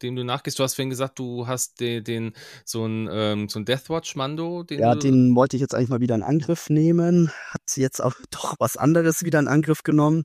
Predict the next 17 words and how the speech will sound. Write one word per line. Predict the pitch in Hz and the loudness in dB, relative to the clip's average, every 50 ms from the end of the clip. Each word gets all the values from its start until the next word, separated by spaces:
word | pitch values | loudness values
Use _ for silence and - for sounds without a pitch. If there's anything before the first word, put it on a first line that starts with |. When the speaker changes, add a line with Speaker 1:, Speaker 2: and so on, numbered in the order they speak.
| - _ _ _ _ | -6 _ _ _ _
Speaker 2:
Auch | - - - - | 2 2 2 4
aus | 98 113 - 117 | 0 0 2 2
einem | 110 | 0
anderen | 90 117 - 139 131 | 2 4 2 2 2
Franchise, | - 135 123 131 - - 131 127 127 135 - - - | 2 2 0 0 2 2 4 4 4 4 2 -2 0
äh, | - 120 120 120 - - _ 131 | 0 0 0 0 -2 -6 _ -8
Speaker 1:
Okay. | 127 - 127 127 190 - _ | -4 -2 -2 -2 -2 -4 _
Speaker 2:
aus | - 104 117 117 - - | -4 -2 -2 -2 -4 -2
Demon | - 147 156 160 151 151 | -2 0 2 2 0 0
Slayer. | - - 147 139 139 139 139 139 - - - - - - - - - - - - 269 | 2 2 4 6 6 6 4 4 0 -4 -14 -20 -20 -20 -20 -20 -20 -20 -20 -18 0
Das | - 139 156 - - | 2 2 4 4 4
möchte | 165 - - 156 | 2 2 2 -2
ich | - | -2
jetzt | 160 - - - | -2 -4 0 -2
definitiv | 143 135 - 143 127 - - - 175 - | -2 2 2 2 0 0 -4 -8 -10 0
fertig | - 175 175 - 180 - - | 2 2 2 2 -2 0 2
machen. | 165 160 170 190 180 | 2 4 4 2 2